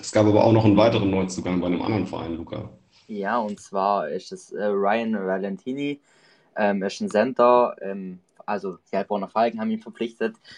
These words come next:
Speaker 2: kommt aus der E C H L, da hat er etwa einen Punkt pro Spiel gemacht und ist auch gleich, äh, für die erste Reihe eingeplant zwischen Williams und Tong. Und, äh, ja,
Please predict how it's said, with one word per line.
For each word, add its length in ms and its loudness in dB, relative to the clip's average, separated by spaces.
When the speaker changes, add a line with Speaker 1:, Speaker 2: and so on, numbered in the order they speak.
Speaker 2:
kommt 180 -4
aus 160 0
der 120 -4
E 100 -2
C 160 -4
H 100 4
L, 160 4
da 100 4
hat 120 -2
er 60 -2
etwa 180 -2
einen 180 -4
Punkt 300 -10
pro 120 -8
Spiel 300 -6
gemacht 420 0
und 420 2
ist 140 -8
auch 120 -10
gleich, 320 -4
äh, 340 -2
für 100 -12
die 60 -6
erste 280 -6
Reihe 240 2
eingeplant 800 -2
zwischen 300 -8
Williams 380 -4
und 200 -8
Tong. 300 0
Und, 440 2
äh, 360 -4
ja, 280 4